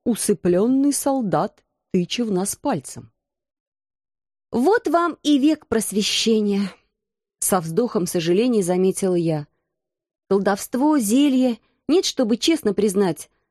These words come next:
словил, мол, раззяву и поймал по затылку».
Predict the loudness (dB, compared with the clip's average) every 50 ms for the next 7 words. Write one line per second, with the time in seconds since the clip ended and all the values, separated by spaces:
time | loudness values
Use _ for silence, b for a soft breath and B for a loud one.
0 | _ -12 -4 0 2 2 2 2 2 2 4 4 2 0 -2 _ _ _ -2 0
1 | 2 2 2 0 0 0 0 0 0 -2 -6 -8 -10 _ _ -6 -6 0 0 0
2 | 0 2 0 -2 -2 -2 -2 -2 0 0 0 0 0 0 0 0 0 -2 -6 -6
3 | -6